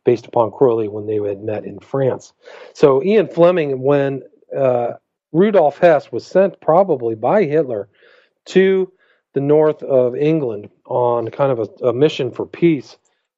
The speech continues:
uh, which they found out later that was probably Fleming who spoke German and lured Hess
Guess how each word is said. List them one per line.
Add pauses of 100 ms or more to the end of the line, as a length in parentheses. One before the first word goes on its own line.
(120)
uh,
which
they
found
out
later
that
was
probably
Fleming
who
spoke
German (440)
and
lured
Hess